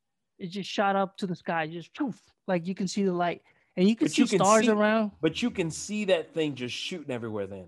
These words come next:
Speaker 1: Yeah, and up in the sky, like, so far away, like, it's not a bug. It wasn't one of those little lights that, it, it, like,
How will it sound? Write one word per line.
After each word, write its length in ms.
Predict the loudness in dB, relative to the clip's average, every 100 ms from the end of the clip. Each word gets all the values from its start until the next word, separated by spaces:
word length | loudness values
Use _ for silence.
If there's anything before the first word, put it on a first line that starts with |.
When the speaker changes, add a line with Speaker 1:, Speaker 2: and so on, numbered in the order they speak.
| -14
Speaker 1:
Yeah, 160 | -8 -6
and 200 | -6 -8 -6
up 220 | -4 -2
in 60 |
the 80 | -4
sky, 280 | -4 -2 0
like, 200 | 0 -4
so 260 | -4 -2 -2
far 260 | 0 2
away, 380 | 2 0 -2 -2
like, 240 | -4 -6
it's 200 | -8 -6
not 220 | -4 0 0
a 60 |
bug. 440 | 0 0 2 0 -2
It 60 | -2
wasn't 320 | -2 0 0
one 140 | 2
of 60 | 0
those 160 | -2 -2
little 200 | 0 0
lights 380 | -2 -4 -6 -4
that, 240 | -4 -4 -6 -20 _
it, 180 | -14 -6
it, 280 | -6 -4 -2
like, 160 | -2